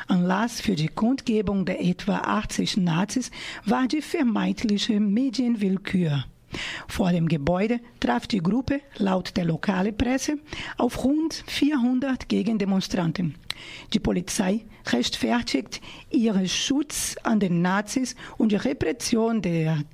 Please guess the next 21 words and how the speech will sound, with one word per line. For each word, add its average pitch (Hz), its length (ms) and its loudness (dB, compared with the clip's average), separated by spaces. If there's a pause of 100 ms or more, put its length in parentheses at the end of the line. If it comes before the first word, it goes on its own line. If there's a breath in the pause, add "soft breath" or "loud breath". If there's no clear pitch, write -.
Gegendemonstranten 233 1200 0
mit 180 200 0
Pfefferspray 220 920 -2 (300 loud breath)
und 180 220 2
Schlagstöcken 233 1000 0 (360 loud breath)
mit 277 260 2
der - 140 0
Argumentation, 302 920 0 (360 loud breath)
die 285 140 4
mit 302 280 0
dreihundert 269 840 0
Mann 233 280 2
angerückte 240 840 0
Truppe 226 340 0 (220 loud breath)
sei 240 400 0
überfordert 170 920 0
gewesen. 147 680 2 (540 loud breath)
Gegen 185 500 2 (180)
einundzwanzig 202 840 0
Uhr 226 160 2
dreißig 202 600 0